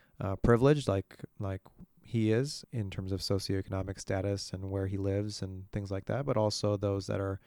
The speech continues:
not so privileged and even people that have done bad things or allegedly done bad things. Um, so that was really,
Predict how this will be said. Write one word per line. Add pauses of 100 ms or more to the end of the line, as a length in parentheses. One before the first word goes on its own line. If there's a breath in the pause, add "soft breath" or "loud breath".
(140 soft breath)
not
so
privileged
and
even
people
that
have
done
bad
things
or
allegedly
done
bad
things.
Um,
so
that
was
really,